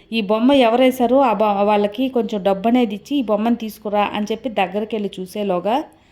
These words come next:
ఆ బొమ్మలో కనుబొమ్మ పైన కొ-, కొంచెం కన్ను పైన కొరత ఉండటం వల్ల ఆ బొమ్మ అందం అనేది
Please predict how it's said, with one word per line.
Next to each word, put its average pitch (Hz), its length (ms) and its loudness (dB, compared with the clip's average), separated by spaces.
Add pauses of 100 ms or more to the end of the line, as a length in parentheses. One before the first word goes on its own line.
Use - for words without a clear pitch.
(360)
ఆ 208 80 0
బొమ్మలో 214 480 2
కనుబొమ్మ 214 520 0
పైన 208 420 0
కొ-, 208 260 0
కొంచెం 196 440 -4
కన్ను 208 200 -2
పైన 214 220 -2
కొరత 202 380 -6
ఉండటం 208 380 -6
వల్ల 190 200 -4
ఆ 233 220 -2
బొమ్మ 190 340 -4
అందం 208 400 -2
అనేది 208 460 -2